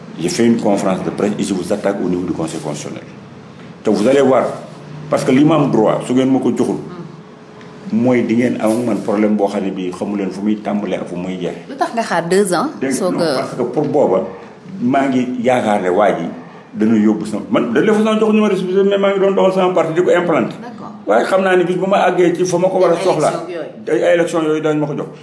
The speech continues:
Speaker 1: Léegi, gis nga bi ma leen ko waxee, le lendemain, lañ ma woo ne ma sa récépissé bi mi ngi nekk fii, kaay nga jël si ko.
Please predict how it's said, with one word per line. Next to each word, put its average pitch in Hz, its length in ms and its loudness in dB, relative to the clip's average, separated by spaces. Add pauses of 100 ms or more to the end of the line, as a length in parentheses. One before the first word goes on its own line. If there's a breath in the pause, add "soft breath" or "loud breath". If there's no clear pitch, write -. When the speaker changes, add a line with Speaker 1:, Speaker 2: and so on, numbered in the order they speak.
(240 loud breath)
Speaker 1:
Léegi, 196 440 -2
gis 156 100 -8
nga 196 100 -2
bi 185 120 -2
ma 196 120 -6
leen 196 160 -2
ko 185 80 -2
waxee, 113 260 -2 (840)
le 123 140 -4
lendemain, 139 560 -2 (1120)
lañ 117 140 -4
ma 123 80 -2
woo 123 160 0
ne 117 80 -4
ma 110 140 -6
sa 110 80 -10
récépissé 101 420 -8
bi 92 120 -12
mi 95 100 -8
ngi 95 100 -10
nekk 90 160 -10
fii, 87 140 -14
kaay 85 160 -4
nga 85 120 -10
jël 76 140 -14
si - 120 -18
ko. - 120 -20